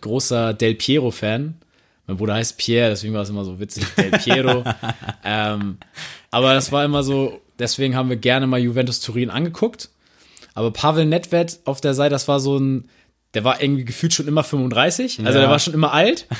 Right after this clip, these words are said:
Speaker 2: <laughs>
Speaker 1: aber der hat mich irgendwie, irgendwie abgeholt. Also es war so, der hat, in jeder Szene war er irgendwie,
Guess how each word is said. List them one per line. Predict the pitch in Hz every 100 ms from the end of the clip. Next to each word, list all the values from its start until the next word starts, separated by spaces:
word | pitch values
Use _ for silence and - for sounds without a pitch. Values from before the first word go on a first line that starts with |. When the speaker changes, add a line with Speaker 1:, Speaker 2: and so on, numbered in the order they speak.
| - - -
Speaker 2:
<laughs> | - - 113 - -
Speaker 1:
aber | 139 156
der | 156
hat | 185
mich | 180 165
irgendwie, | 165 175 147 165 170 165 165 151 _ _ _ _ _ _ -
irgendwie | 143 156 135
abgeholt. | - 127 104 95 90
Also | 120
es | 123 151
war | 147
so, | 143 143
der | 135
hat, | 147 - - _ _
in | 139
jeder | 139 160 170 165
Szene | 156 - 165 170 165
war | 143 147 139
er | 120
irgendwie, | 135 135 120 117 117